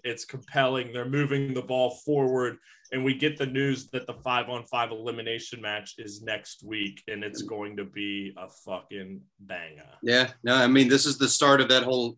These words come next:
Speaker 2: story in ring now.
Speaker 1: This is just the
Speaker 2: You
Speaker 1: start.
Speaker 2: know, it is, and it's gonna be, uh, yeah, like, you know, definitely, like, excited to see this story kind of kick off, like, in actual matches, and, you know,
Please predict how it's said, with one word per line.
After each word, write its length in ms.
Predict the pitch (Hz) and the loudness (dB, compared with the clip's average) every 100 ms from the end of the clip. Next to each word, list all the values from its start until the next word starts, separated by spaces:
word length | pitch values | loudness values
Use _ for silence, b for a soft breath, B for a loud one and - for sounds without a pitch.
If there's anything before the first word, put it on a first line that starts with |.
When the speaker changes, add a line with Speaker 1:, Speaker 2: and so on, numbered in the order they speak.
| _ | _
Speaker 2:
story 480 | - - 127 120 131 | 0 6 6 6 6
in 160 | 123 117 | 6 6
ring 420 | 120 113 95 92 | 6 6 2 -4
now. 160 | 110 98 | -4 2
Speaker 1:
This 180 | 311 - | 4 4
is 120 | 311 | 4
just 220 | 370 349 | 6 6
the 80 | 359 | 6
Speaker 2:
You 20 | |
Speaker 1:
start. 460 | 330 349 359 - - | 6 10 12 10 8
Speaker 2:
know, 120 | 127 113 | 2 0
it 140 | 110 | 4
is, 440 | 113 120 110 98 - | 6 8 6 2 -4
and 320 | 113 107 104 | 0 0 0
it's 200 | 101 - | -2 0
gonna 180 | 120 110 | 2 4
be, 320 | 117 113 110 | 6 8 8
uh, 240 | 104 101 - _ _ _ | 6 4 -2 _ _ _
yeah, 240 | - 120 110 - | 0 2 0 0
like, 240 | 110 104 - | 2 2 2
you 80 | |
know, 80 | 113 | 2
definitely, 460 | 117 147 151 165 147 | 8 6 8 8 8
like, 200 | 139 131 | 8 6
excited 400 | 135 139 131 123 | 4 4 4 4
to 160 | 123 | 0
see 260 | 113 - 123 | 0 -2 0
this 240 | 120 117 - | 2 0 0
story 260 | 123 120 | 2 2
kind 180 | 117 117 | 4 0
of 100 | 110 | 2
kick 200 | 127 117 | -2 4
off, 280 | 120 113 - | 4 4 2
like, 200 | 110 107 | -2 0
in 100 | 110 | 0
actual 320 | 110 - 113 | 0 0 -2
matches, 640 | 104 104 - 107 92 - 107 | 0 0 0 -4 -6 -8 -4
and, 240 | 107 104 | -2 0
you 80 | 107 | 2
know, 200 | 101 | 2